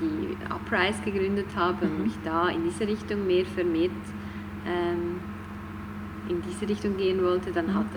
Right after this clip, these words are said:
Speaker 1: habe ich wieder sonst von jemandem Steine bekommen und von Michelle vom Birdhouse habe ich dann, äh, ein Buch bekommen über Crystal Healing und
Speaker 2: Mhm.
Speaker 1: habe ich das wieder gelesen und dann ist mir wieder klar geworden,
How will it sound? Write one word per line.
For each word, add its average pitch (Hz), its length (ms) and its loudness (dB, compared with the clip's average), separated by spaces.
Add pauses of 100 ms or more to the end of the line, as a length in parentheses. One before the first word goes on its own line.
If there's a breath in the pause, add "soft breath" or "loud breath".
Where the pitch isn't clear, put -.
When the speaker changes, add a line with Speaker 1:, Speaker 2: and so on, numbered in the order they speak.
Speaker 1:
habe 349 180 0
ich - 160 -4
wieder 160 240 -2 (300 loud breath)
sonst 208 420 -2
von 202 160 0
jemandem 190 380 2
Steine 185 420 4
bekommen 175 520 2
und 147 120 -4
von 165 220 -4
Michelle 180 420 2
vom 156 180 -4
Birdhouse 170 540 2
habe - 140 -4
ich - 140 -6
dann, 170 180 -4 (500 loud breath)
äh, - 160 -6
ein 160 220 -4
Buch 262 220 -2
bekommen 214 480 4
über 147 200 0
Crystal 233 520 2
Healing 220 480 4
und 196 160 8
Speaker 2:
Mhm. 233 40 10
Speaker 1:
habe 320 140 4
ich - 120 -4
das - 220 -2
wieder 233 180 -6
gelesen 220 540 4
und 180 160 0
dann 170 120 0 (400 loud breath)
ist - 120 -10
mir 208 100 -2
wieder 180 140 2
klar 180 340 4
geworden, 196 340 0